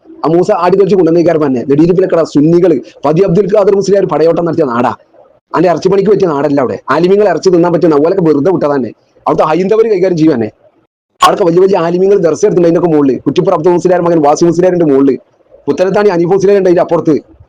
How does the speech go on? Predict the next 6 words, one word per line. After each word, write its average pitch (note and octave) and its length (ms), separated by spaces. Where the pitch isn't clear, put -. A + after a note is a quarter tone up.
അങ്ങനെ F3 180
അങ്ങനെ F#3+ 140
വലിയ E3+ 180
വലിയ F#3+ 160
ആലിമീങ്ങളുണ്ട്. F3 720
ഇജി D#3 120